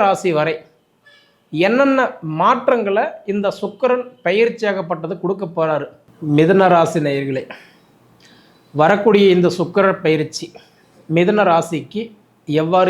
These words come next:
இருக்க போகுது, அதை பத்தி தான் இந்த காணொளியில பார்த்துட்டு இருக்கிறேங்க. அப்ப சுக்கிர பகவான் இப்போ உங்க ராசியில இருந்து தான் கடக ராசிக்கு பயிற்சியாகிறார். இந்த ஆவணி மாசம் நாலாம் தேதி, அதாவதுன்றது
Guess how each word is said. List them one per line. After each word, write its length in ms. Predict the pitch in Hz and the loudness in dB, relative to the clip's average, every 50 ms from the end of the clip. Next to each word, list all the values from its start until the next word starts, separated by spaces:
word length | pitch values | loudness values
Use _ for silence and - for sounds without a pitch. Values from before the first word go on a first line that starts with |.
| 175 156 | 2 2
இருக்க 200 | 165 156 - 160 143 - | 0 -2 -4 -6 -4 -2
போகுது, 280 | 147 143 139 131 135 - - - _ _ _ _ _ _ _ _ _ _ _ _ _ _ _ 143 | -2 -2 -2 -4 -6 -10 -14 -20 _ _ _ _ _ _ _ _ _ _ _ _ _ _ _ -2
அதை 200 | 143 147 165 160 160 170 | 0 0 0 0 0 -2
பத்தி 220 | 160 156 - 165 160 | -4 -2 -2 -2 0
தான் 140 | 196 262 - - - - 156 | 0 -2 -2 -6 -8 -4 -2
இந்த 120 | 156 156 151 - | 0 0 0 0
காணொளியில 440 | 151 151 170 180 175 160 151 147 160 160 - 156 | 0 0 2 2 0 0 0 -2 -4 -4 -4 -4
பார்த்துட்டு 300 | 147 143 165 147 131 143 | -4 -4 -4 -8 -10 -12
இருக்கிறேங்க. 300 | 131 - 135 131 123 - - - - _ _ _ _ _ _ _ _ _ _ _ _ _ _ _ _ _ - | -12 -12 -12 -12 -12 -14 -18 -20 -20 _ _ _ _ _ _ _ _ _ _ _ _ _ _ _ _ _ -6
அப்ப 180 | 190 196 233 202 - | -4 -2 -2 -4 -2
சுக்கிர 240 | - 190 - - 233 202 202 196 | -4 -2 0 2 2 4 4 2
பகவான் 320 | 175 170 165 170 196 247 - - - - _ _ _ _ _ _ _ _ | 2 0 0 0 -2 -4 -6 -12 -20 -20 _ _ _ _ _ _ _ _
இப்போ 200 | - 165 175 185 165 151 156 | -6 -4 -2 0 0 0 0
உங்க 200 | 185 202 202 214 190 170 | 0 2 2 2 2 2
ராசியில 420 | 190 214 202 - 214 196 185 175 165 156 156 | 2 0 0 -2 -2 0 0 0 0 -2 -2
இருந்து 240 | 165 180 180 165 170 147 151 | -2 -2 -2 -2 -2 0 0
தான் 160 | 185 - - - - _ _ _ _ _ _ _ _ - | 0 -2 -4 -8 -20 _ _ _ _ _ _ _ _ -4
கடக 240 | - 180 190 220 233 233 202 | 0 0 2 2 2 0 0
ராசிக்கு 320 | 175 - - - - 302 - - | 0 -2 -4 -10 -14 -10 -6 -4
பயிற்சியாகிறார். 640 | 180 165 160 147 - 151 143 135 127 123 120 - - _ _ _ _ _ _ _ _ _ _ _ _ _ _ _ _ _ _ _ - | -2 -2 -2 -4 -4 -4 -4 -4 -6 -8 -10 -12 -16 _ _ _ _ _ _ _ _ _ _ _ _ _ _ _ _ _ _ _ -4
இந்த 180 | 180 180 185 180 165 160 180 | -4 -2 0 2 2 4 2
ஆவணி 240 | 196 202 208 196 180 175 170 | 2 2 0 0 0 0 -2
மாசம் 280 | 165 - - 170 156 147 | -2 -2 -4 -6 -6 -4
நாலாம் 320 | 151 160 170 175 170 165 151 | -2 -2 -2 -2 -2 -2 -4
தேதி, 240 | 151 147 143 156 220 339 - - _ _ _ _ _ _ _ _ _ _ _ _ - | -4 -4 -2 -4 -4 -6 -8 -14 _ _ _ _ _ _ _ _ _ _ _ _ -2
அதாவதுன்றது 500 | 160 170 185 185 175 170 165 165 160 | 0 2 2 2 2 0 0 0 0